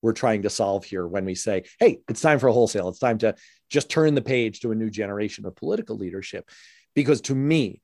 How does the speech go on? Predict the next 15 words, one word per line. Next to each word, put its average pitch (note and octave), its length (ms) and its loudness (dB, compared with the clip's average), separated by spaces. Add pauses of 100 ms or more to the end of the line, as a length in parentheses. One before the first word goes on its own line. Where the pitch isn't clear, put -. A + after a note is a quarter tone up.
(140)
the B2 60 -8
biggest E3+ 400 2
threat D3 300 0
we C3 120 -8
face C3 380 -6
in - 80 -12
the A2+ 60 -2
United B2 340 2
<laughs> - 0 -
States - 300 -2
of A#2+ 80 -2
America A#2+ 460 2
in G#2+ 140 -2
twenty C3 240 -6
twenty-two A2+ 600 2